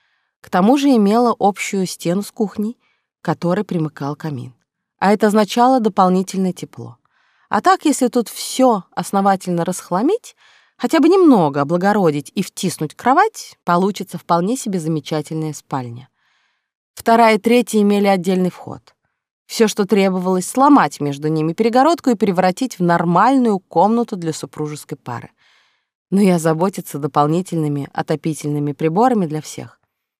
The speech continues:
Запастись, как минимум, жаровнями вроде той, которой обогревалась моя самая первая комната в этом мире. Ну вот, примерный план созрел.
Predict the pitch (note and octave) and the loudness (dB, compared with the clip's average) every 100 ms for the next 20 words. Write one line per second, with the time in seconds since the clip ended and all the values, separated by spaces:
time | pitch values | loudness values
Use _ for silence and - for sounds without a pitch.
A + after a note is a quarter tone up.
0 | _ _ _ - C#3 F3+ D#3+ - - D4 | _ _ _ -10 -6 -2 -2 -4 -4 -4
1 | - C#3+ - D#3 D3 C#3+ C3+ B2+ D3 - | -4 -6 -2 -2 0 -2 -4 -6 -12 -8
2 | C#3+ C3+ F#3 G#3+ G3 F3+ D#3 D3 C#3 A3 | -2 0 2 2 0 -2 -2 -4 -4 -4
3 | G3+ - C3 D#3 C#3 C3 _ _ _ - | -4 -4 -6 -4 -6 -8 _ _ _ -6
4 | D#3 E3+ E3+ F3 D#3 C#3 D3 C#3 - D#3 | -2 0 2 2 2 -2 -8 -8 -4 -4
5 | D3 C#3 D#3+ F3+ D3+ - D#3 D#3 C#3+ C3+ | -4 -6 -4 -2 -4 -2 -4 -4 -8 -8
6 | C#3 - C#3+ C#3+ C3+ C#3 _ _ _ _ | -8 -6 -6 -6 -8 -14 _ _ _ _
7 | _ _ _ _ _ - D#4 D#4 F3+ F3+ | _ _ _ _ _ 0 2 4 2 0
8 | - - - _ _ _ - E3+ F#3 G3+ | -6 -20 -20 _ _ _ -6 -2 0 0
9 | F3+ - D#3+ D3+ D#3+ D3 C#3+ C3+ | -4 -6 -8 -8 -10 -10 -10 -10